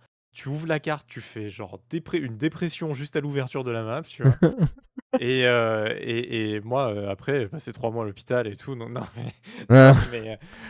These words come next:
Speaker 1: mais en, dans la réalité du truc, c'est que, euh, vraiment, moi, ça m'a déprimé réellement. Je me suis dit, « Oh non, j'ai pas envie. » Ça recommence. En fait, tu sais, c'est, genre, vraiment, j'avais un
Speaker 2: Ouais.
Speaker 1: traumatisme de Odyssey, tu vois. Et, euh,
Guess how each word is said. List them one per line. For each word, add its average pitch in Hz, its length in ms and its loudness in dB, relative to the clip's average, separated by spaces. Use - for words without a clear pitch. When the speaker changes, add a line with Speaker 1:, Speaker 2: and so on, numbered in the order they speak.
Speaker 1:
mais 123 340 -10
en, 120 160 -8
dans 123 80 -2
la 120 100 0
réalité 113 400 -6
du 113 80 -12
truc, 165 220 -10
c'est - 140 -12
que, 104 340 -8
euh, 104 200 -12
vraiment, 110 420 -10
moi, 135 160 -8
ça 127 100 -10
m'a 98 120 -10
déprimé 147 580 -6
réellement. 139 560 -6
Je 113 160 -20
me 107 140 -16
suis - 180 -18
dit, « 113 240 -16
Oh 113 120 -10
non, 123 300 -14
j'ai 117 180 -16
pas 120 140 -14
envie. » 107 400 -14
Ça 139 80 -10
recommence. 123 560 -8
En 127 40 -16
fait, 127 140 -18
tu - 80 -18
sais, 160 80 -8
c'est, 123 220 -10
genre, 123 200 -6
vraiment, 135 320 -10
j'avais 113 200 -8
un 113 60 -10
Speaker 2:
Ouais. 117 80 -14
Speaker 1:
traumatisme 117 800 6
de 117 100 -10
Odyssey, 117 500 -8
tu - 180 -18
vois. 104 100 -12
Et, 117 120 -8
euh, 101 400 -4